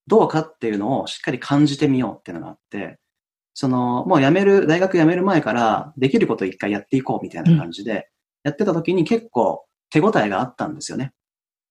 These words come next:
Speaker 1: あ、これだったら自分は続けることができるし、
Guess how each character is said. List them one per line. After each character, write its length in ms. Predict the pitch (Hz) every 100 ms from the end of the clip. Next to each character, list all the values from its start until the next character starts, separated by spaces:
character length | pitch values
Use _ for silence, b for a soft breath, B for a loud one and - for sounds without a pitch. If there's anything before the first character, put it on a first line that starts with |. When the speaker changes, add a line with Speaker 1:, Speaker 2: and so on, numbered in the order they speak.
| _ -
Speaker 1:
あ、 120 | 123
こ 140 | -
れ 80 | 190
だ 80 | 208
っ 120 | 208
た 100 | 175
ら 220 | 175 165
自 160 | 120 120
分 100 | 127
は 80 | 123
続 280 | - 143 190
け 100 | 202
る 100 | 202
こ 100 | 190
と 80 | 151
が 100 | 104
で 100 | 92
き 120 | 101
る 80 | 101
し、 560 | - 120 117 95 -